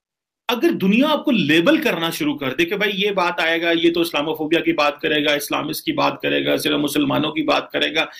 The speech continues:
सिर्फ कश्मीर की बात करेगा, तो आपका जो एजेंडा है, वो कॉन्ट्रैक्ट होता जाएगा। पाकिस्तान को शायद इस चीज़ को समझना होगा बड़ी तेज़ी से,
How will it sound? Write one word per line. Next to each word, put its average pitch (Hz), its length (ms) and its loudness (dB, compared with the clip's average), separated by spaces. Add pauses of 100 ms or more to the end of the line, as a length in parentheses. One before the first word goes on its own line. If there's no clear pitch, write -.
(180)
सिर्फ 262 340 2
कश्मीर 190 300 2
की 185 140 -2
बात 151 280 0
करेगा, 170 320 2
तो 196 300 -6
आपका 160 320 -2
जो 190 200 0
एजेंडा 147 480 0
है, 156 260 -2
वो 175 400 -2
कॉन्ट्रैक्ट 151 520 -2
होता 113 240 -12
जाएगा। 95 320 -12 (460)
पाकिस्तान 208 540 -2
को 202 220 4
शायद 180 320 -2
इस 170 140 -6
चीज़ 170 220 -6
को 190 80 -6
समझना 185 460 -2
होगा 143 220 2
बड़ी 131 200 0
तेज़ी 131 280 -2
से, 185 220 -4